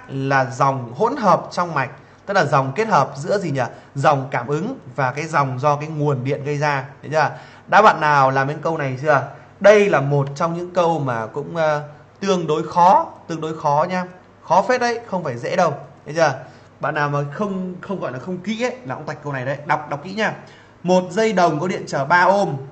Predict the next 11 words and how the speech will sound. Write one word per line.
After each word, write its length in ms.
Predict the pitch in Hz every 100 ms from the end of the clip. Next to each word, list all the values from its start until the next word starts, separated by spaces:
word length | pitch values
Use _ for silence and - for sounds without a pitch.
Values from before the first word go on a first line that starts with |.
| -
uốn 220 | 170 175 214
thành 140 | 170
hình 220 | 156 151
vuông. 380 | 151 214 147 - - - - - _ _ - _ _ _ -
Cạnh 300 | 180 180 156
là 80 | 151
bốn 200 | 175 190
mươi 100 | 220
xăng 200 | 196 185
ti 120 | 185
mét. 220 | 202